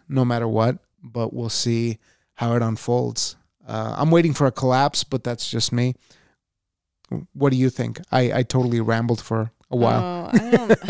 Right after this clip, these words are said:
Speaker 1: <laughs>
Speaker 2: I don't really have an opinion, honestly. I, um, I,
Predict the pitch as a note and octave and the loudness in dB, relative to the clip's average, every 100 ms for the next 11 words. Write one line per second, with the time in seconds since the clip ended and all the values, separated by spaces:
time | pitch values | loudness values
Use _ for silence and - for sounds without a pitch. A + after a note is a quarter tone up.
0 | F3 - - - C#4 C4 G3+ G3 G3 E3+ | -4 -4 -6 -4 -4 -4 -2 -2 -2 -2
1 | E3 D3+ D3 D#3 D#3 D#3 D3 D3 D3+ - | -2 -4 -6 -6 -2 0 0 -2 -4 -6
2 | C#3 C#3 D3 - - - - - - D#3+ | -4 -4 -4 -6 -6 -4 -4 -6 -8 -8
3 | D#3 D#3 D#3 D3+ D3 D3 D3 - _ _ | -6 -4 -4 -4 -4 -6 -8 -12 _ _
4 | _ _ _ _ _ _ _ _ _ _ | _ _ _ _ _ _ _ _ _ _
5 | _ _ _ _ _ _ _ _ _ _ | _ _ _ _ _ _ _ _ _ _
6 | _ _ _ _ - - - F3+ - | _ _ _ _ -20 -14 -8 -6 -6